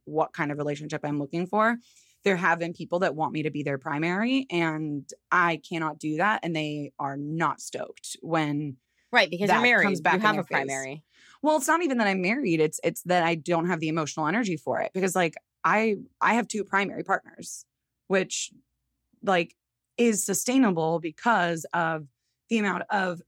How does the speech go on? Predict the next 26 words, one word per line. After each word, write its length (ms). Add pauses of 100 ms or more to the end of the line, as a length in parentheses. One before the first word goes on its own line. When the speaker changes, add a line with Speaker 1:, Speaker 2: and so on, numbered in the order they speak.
Speaker 1:
<clears throat> 160
emotional 840 (160)
groundwork 640
that 100
has 120
gone 200
into 680 (140)
making 460
that 260
into 180
a 60
healthy 280
situation. 500 (260)
But 180
three 180
months 220
into 220
a 80
relationship 760 (840)
and 160
someone 260
is 100
trying 180
to 60
treat 360
you 440